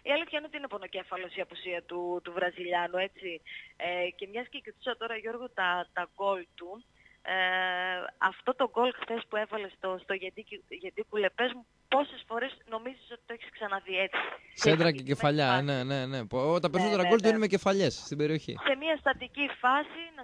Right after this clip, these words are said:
Speaker 1: σημαδεύει κάποιος τους ψηλούς, τα ψηλά κορμιά, τους αμυντικούς, κάπου στο δεύτερο δοκάρι να βγαίνει ή ο Βαρέλα ή ο, ε,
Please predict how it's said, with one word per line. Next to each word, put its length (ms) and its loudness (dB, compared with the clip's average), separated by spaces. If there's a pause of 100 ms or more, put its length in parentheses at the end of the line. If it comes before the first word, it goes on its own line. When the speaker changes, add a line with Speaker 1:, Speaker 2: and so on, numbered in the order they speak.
Speaker 1:
σημαδεύει 540 -4 (140)
κάποιος 340 -4 (120)
τους 100 -14 (160)
ψηλούς, 500 0
τα 120 -14
ψηλά 360 -8
κορμιά, 380 -12
τους 120 -16
αμυντικούς, 600 -4 (440)
κάπου 200 2
στο 160 -16
δεύτερο 360 -6 (100)
δοκάρι 440 -4
να 40 -6 (100)
βγαίνει 380 -4
ή 40 -6
ο 180 -6
Βαρέλα 460 -4 (140)
ή 40 -4
ο, 140 0 (840)
ε, 200 -6